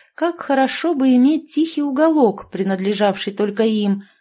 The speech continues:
где влюблённой и несчастной паре никто не помешает наслаждаться друг другом. Ну а после, если сопоставлять по датам –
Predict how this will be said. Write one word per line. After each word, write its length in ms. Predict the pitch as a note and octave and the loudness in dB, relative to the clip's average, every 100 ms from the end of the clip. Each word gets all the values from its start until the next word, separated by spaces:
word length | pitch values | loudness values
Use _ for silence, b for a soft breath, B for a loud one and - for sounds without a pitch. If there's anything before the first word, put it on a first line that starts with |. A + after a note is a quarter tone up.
| B | B
где 300 | F#3+ F#3 G3+ | -8 -2 0
влюблённой 640 | G3 G3 G3+ G3 G3 F#3 | 0 0 0 0 0 -4
и 120 | F#3+ G3 | -4 -4
несчастной 640 | F#3 - F#3+ F3 F#3+ F3+ | -2 -2 -4 -2 -4 -6
паре 420 | - B3+ G#3 F3+ - | -2 -2 -2 -6 -4
никто 400 | G#3+ G#3+ - C4 | -6 -4 0 2
не 100 | A#3+ | 2
помешает 640 | G#3+ G#3 - A#3 A3+ G#3+ | 0 -4 -4 -2 -2 -2
наслаждаться 800 | G3 G3 G3+ G3 F3 F3+ E3+ F3+ | -4 -2 -2 -2 -2 -4 -2 -8
друг 240 | E3+ E3+ | -8 -12
другом. 500 | E3 F3 E3 E3+ E3 _ _ _ b b b - | -10 -10 -8 -10 -12 _ _ _ b b b -4
Ну 220 | G3 G3 | 0 0
а 60 | |
после, 520 | F#3 A3 C4+ - F3 F3 b | 0 -2 -2 -2 -6 -12 b
если 340 | F#3+ G3+ G3+ F#3 | -4 -2 -2 -4
сопоставлять 800 | F#3 F#3+ F#3+ A3 G#3+ F#3 F3 | -4 -4 -2 0 0 0 -2
по 140 | - G#3 | -2 -2
датам – 480 | F#3+ F3 F3 E3+ | 0 -4 -6 -10